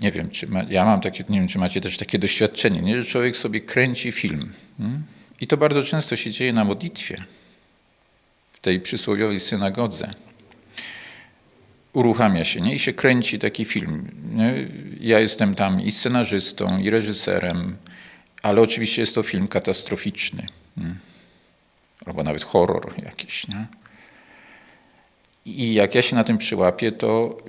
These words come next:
to wiem, wtedy sobie uświadamiam, że oto znalazłem się pod wpływem złego ducha. Tak więc tego doświadczam często,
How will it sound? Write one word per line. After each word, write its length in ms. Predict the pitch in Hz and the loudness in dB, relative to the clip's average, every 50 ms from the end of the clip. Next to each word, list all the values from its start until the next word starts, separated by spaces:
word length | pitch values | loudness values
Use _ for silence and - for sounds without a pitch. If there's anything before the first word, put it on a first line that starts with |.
| 147 - - - 143 151 - - - 73 143 151 156 170 - _ _ _ _ _ _ - | -16 -16 -16 -16 -16 -18 -18 -18 -18 -18 -20 -20 -20 -20 -20 _ _ _ _ _ _ -6
to 140 | - 104 | -4 -4
wiem, 420 | 98 98 107 110 98 95 98 113 120 | -2 0 4 6 6 8 6 6 2
wtedy 380 | 117 - - 117 101 98 98 | 0 -2 -4 -4 -2 -2 -4
sobie 260 | 92 - - 120 101 104 | -4 -4 -6 -6 -6 -6
uświadamiam, 680 | 104 - - 120 101 101 101 92 98 110 123 131 135 | -4 -2 0 2 2 2 0 0 2 2 2 2 0
że 480 | 123 117 - 104 98 95 101 113 127 123 - - - - - - - - - - - | -2 -2 0 2 2 4 4 2 0 -2 -4 -10 -16 -20 -20 -20 -20 -20 -4 2 4
oto 320 | 127 131 165 - 143 127 | 4 4 4 2 0 0
znalazłem 680 | 117 113 101 92 87 95 95 95 95 113 110 101 101 98 | 0 0 2 4 6 6 6 4 4 2 0 0 0 -2
się 360 | - - - 78 87 90 90 - | -2 -2 -2 -2 -2 -2 -2 -4
pod 180 | - 113 113 - | -4 -4 -4 -6
wpływem 540 | - - - 92 85 78 90 87 87 90 92 - - - | -10 -6 -6 -4 -2 -2 -2 -2 -2 -4 -8 -10 -8 -6
złego 540 | 110 90 90 85 78 73 - - 76 73 - - - - | -4 -4 -2 -2 -2 -4 -4 -6 -6 -8 -8 -10 -14 -14
ducha. 580 | - - 73 69 - - - - - 107 - - _ _ _ _ _ _ _ _ _ _ _ _ _ _ _ _ _ _ _ _ _ _ _ _ _ _ - - - - - - - - - - - - - - - - - - _ _ _ - - - _ _ _ _ - | -10 -8 -8 -8 -8 -10 -12 -12 -12 -12 -16 -18 _ _ _ _ _ _ _ _ _ _ _ _ _ _ _ _ _ _ _ _ _ _ _ _ _ _ -18 -16 -14 -14 -14 -16 -18 -18 -20 -20 -20 -20 -20 -20 -20 -20 -20 -20 _ _ _ -20 -20 -20 _ _ _ _ 0
Tak 140 | 120 110 110 | 2 4 4
więc 200 | 123 120 110 - | 4 4 4 4
tego 180 | 151 131 131 | 4 4 2
doświadczam 640 | 120 117 - - 117 107 - - - 107 98 92 90 | 2 2 2 2 2 2 2 0 0 0 0 0 0
często, 600 | - - 98 85 82 90 - - - - - | 0 0 2 2 2 2 0 0 0 -2 -8